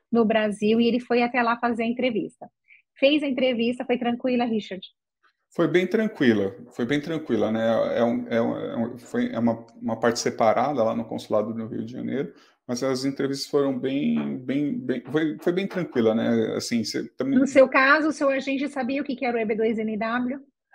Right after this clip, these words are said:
Speaker 2: Ele sabia o que que era, ele fez, ah, perguntas, assim, bem pertinentes, né? Ele perguntou, ah, o, no que que eu gostaria de tra-, no que que eu ia, o que que eu ia fazer, né? Eu falei que ia trabalhar na área de planejamento financeiro, ah,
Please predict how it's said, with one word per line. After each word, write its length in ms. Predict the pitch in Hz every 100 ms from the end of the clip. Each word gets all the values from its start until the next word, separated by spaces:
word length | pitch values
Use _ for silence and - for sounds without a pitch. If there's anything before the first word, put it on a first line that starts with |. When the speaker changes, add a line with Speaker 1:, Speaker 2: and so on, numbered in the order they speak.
| -
Speaker 2:
Ele 160 | 151 156
sabia 500 | - 165 127 139 165
o 60 | 175
que 160 | -
que 160 | - 120
era, 680 | 117 123 143 160 147 104
ele 160 | 117 131
fez, 240 | 135 139 131
ah, 140 | - 120
perguntas, 720 | - 120 - 131 123 127 117
assim, 480 | 120 123 113 110 110
bem 260 | 123 151
pertinentes, 920 | 147 127 - 110 113 135 151 113 107
né? 180 | 113 123
Ele 120 | 117
perguntou, 840 | 117 120 117 117 120 120 117 - - - - 107
ah, 720 | 107 107 107 101 92 87 -
o, 120 | 117 120
no 160 | 123
que 140 | 123 135
que 80 |
eu 60 | 120
gostaria 460 | 117 113 - 117 110
de 140 | 113
tra-, 200 | - 117 -
no 200 | 113 110
que 180 | 127
que 60 | 123
eu 60 | 123
ia, 140 | 117
o 220 | 117 -
que 140 | - 151
que 100 | 139
eu 40 |
ia 60 | 123
fazer, 400 | 120 110 131 151
né? 180 | 117
Eu 100 | 113
falei 220 | 107 117 107
que 80 |
ia 80 | -
trabalhar 300 | - 107 107
na 120 | 107
área 120 | 107 120
de 80 |
planejamento 560 | - 117 120 117 120 -
financeiro, 680 | 147 170 - - 170 156 151 _ _ _ -
ah, 480 | 123 120 120 117